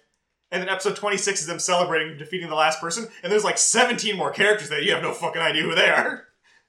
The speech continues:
It's like, "Oh, I had to play the game to learn about these other characters and do everything that happens." And in that point,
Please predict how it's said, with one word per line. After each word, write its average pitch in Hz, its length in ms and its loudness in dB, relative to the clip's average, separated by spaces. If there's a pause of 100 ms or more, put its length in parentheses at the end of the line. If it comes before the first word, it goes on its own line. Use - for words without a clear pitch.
It's 175 140 -6
like, 180 120 -2
"Oh, - 360 8
I 196 100 4
had - 80 4
to - 60 0
play 226 180 0
the 175 120 -2
game 220 260 0
to 202 60 2
learn 185 160 0
about 175 140 -4
these 165 160 -8
other 165 120 -6
characters 165 400 -2
and 160 140 -10
do 175 120 -10
everything 170 260 -2
that 165 140 0
happens." 147 180 -10
And 151 140 -14
in 160 100 -10
that 208 180 -6
point, 160 200 -8